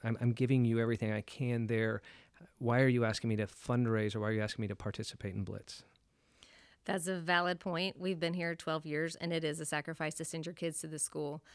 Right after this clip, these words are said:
Speaker 2: Um, but what I think a lot of people don't understand is tuition pretty much covers to keep the bills on, pay the salaries, and that's it. Keep the lights on. So the annual fund and P T F fundraising, that helps to support and provide everything that goes above that.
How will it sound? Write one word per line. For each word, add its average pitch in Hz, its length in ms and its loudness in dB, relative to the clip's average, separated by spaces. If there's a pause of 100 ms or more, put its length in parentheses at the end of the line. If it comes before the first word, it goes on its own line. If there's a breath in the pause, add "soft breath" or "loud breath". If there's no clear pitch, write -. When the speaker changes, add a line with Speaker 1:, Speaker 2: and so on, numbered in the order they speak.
(260 loud breath)
Speaker 2:
Um, 175 220 0
but 160 100 -2
what 175 120 2
I 180 100 4
think 175 260 -2
a 160 80 -4
lot 190 160 4
of 214 80 0
people 175 180 0
don't 196 260 2
understand 151 680 -2
is 160 160 -4
tuition 165 580 0 (360)
pretty 226 180 2
much 208 240 0
covers 175 360 0
to - 80 -10
keep - 240 -4
the 170 80 -4
bills 190 260 2
on, 180 220 2
pay 175 160 -2
the 170 80 -4
salaries, 170 640 0
and 156 100 -6
that's 151 200 -2
it. - 260 -8
Keep 180 140 -8
the 170 100 -2
lights 139 240 -2
on. - 220 -6 (520 loud breath)
So 165 340 0 (340)
the 175 100 2
annual 208 300 4
fund 180 520 2
and 170 140 -6
P 180 140 -2
T 185 120 -2
F 180 120 -2
fundraising, 165 540 -2
that 190 200 2
helps 185 240 -2
to - 80 -6
support 165 500 -4
and 175 100 -4
provide 151 420 -2
everything 185 400 0
that 156 100 -2
goes 175 220 -2
above 160 340 -2
that. 135 260 -4